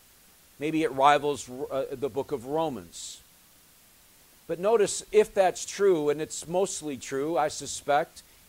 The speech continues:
if true, notice how much pan-, ink he spills here to highlight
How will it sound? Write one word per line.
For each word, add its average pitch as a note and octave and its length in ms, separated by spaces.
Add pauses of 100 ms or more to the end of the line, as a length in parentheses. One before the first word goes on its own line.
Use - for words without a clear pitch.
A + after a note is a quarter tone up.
(260)
if A3 240
true, D#3+ 520
notice F3+ 600
how E3+ 140
much E3 360
pan-, F#3 340
ink G3 260
he F3+ 200
spills - 1040 (880)
here C3+ 480 (880)
to - 100
highlight B2 880